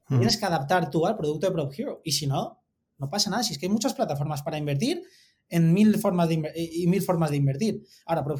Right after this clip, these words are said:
Speaker 2: Hero es la mejor en, eh, en, en, en inmobiliario residencial con tickets, eh, con rentabilidades altas en alquiler. Y esto es en lo que nos, eh, nos enfocamos nosotros.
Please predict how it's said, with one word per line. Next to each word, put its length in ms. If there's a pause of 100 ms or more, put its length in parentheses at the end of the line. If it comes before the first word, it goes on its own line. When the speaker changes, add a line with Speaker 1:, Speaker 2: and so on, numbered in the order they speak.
Speaker 2:
Hero 160
es 360
la 120
mejor 500
en, 480
eh, 600
en, 480
en, 360
en 200
inmobiliario 420
residencial 480 (280)
con 180
tickets, 360
eh, 340
con 180
rentabilidades 600
altas 260
en 80
alquiler. 400 (560)
Y 80
esto 160
es 80
en 60
lo 80
que 80
nos, 160
eh, 520
nos 160
enfocamos 400
nosotros. 480